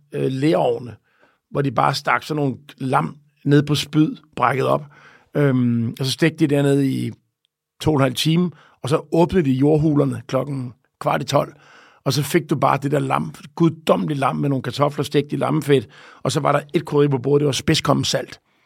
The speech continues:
Så man, man, man, man tog det der lammebryst, og hvad man nu fik af forskellige udskæringer, de der gode kartofler, drysset spidskommen salt henover, og de tog lidt mynte måske også en gang imellem,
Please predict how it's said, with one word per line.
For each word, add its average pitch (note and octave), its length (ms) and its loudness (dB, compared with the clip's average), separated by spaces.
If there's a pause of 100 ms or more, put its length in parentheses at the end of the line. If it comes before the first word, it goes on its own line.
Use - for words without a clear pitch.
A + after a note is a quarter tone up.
(280)
Så - 80 -4
man, C#3+ 220 2
man, C#3+ 160 2
man, C#3 200 0
man C#3+ 100 2
tog E3 240 2
det D#3+ 80 2
der D#3 60 4
lammebryst, C3+ 720 2
og B2 180 2
hvad A#2 140 -4
man C3 120 2
nu C#3 100 4
fik C#3 180 2
af C3+ 60 2
forskellige D3 260 2
udskæringer, D3 440 0 (360)
de D3+ 60 0
der D3 100 6 (340)
gode E3+ 360 4
kartofler, C#3+ 540 2 (340)
drysset C3 280 2
spidskommen C#3+ 480 0
salt B2 240 0
henover, C3+ 380 0 (420)
og C#3 100 2
de C3+ 100 2
tog D3+ 200 2
lidt C#3+ 120 4
mynte D3 240 2
måske C3+ 280 2
også C#3 120 4
en C#3 40 2
gang C#3 140 2
imellem, C3+ 300 0